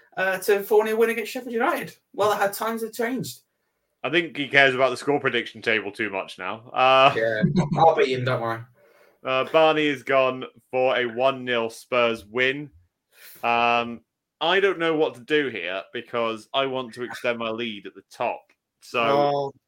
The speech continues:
Speaker 1: no, you don't.
Speaker 2: I know. I, I wanted to go for a one, uh, for a two nil Spurs win, but I'm gonna try and go for the diffy, so I'm gonna go for a two one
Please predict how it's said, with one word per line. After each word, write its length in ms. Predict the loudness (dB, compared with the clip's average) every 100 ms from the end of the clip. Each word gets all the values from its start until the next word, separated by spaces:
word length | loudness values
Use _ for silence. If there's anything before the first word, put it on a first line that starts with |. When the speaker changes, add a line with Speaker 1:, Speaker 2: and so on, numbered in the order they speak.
| _ -4
Speaker 1:
no, 220 | -2 -2
you 120 | -4
don't. 320 | -4 -4 -6 -12 _ _ _
Speaker 2:
I 120 | 2 2
know. 280 | 0 -2 -4 -4
I, 160 | -4 -4 -2
I 80 |
wanted 300 | 0 0 -2
to 60 | -2
go 220 | 0 0
for 160 | 0 0
a 60 |
one, 300 | 2 2 2 2
uh, 180 | 2 2
for 140 | -2
a 80 | -4
two 220 | -4 -4
nil 200 | -2 -4
Spurs 420 | -6 -4 -2 -2 -4
win, 380 | -4 -4 -6 -14 _ _ _ _ _ _ _ _ _ _ _ -4
but 80 | -2
I'm 180 | 0 -2
gonna 220 | -2 -2
try 220 | 0 0
and 80 | 2
go 180 | 0 0
for 120 | -6
the 120 | -10
diffy, 500 | -8 -6 -4 -4 -6
so 140 | -4 -6
I'm 60 |
gonna 180 | -4 -4
go 160 | -2 -2
for 160 | -2 -4
a 80 |
two 320 | -6 -6 -4 -4
one 520 | 2 4 4 2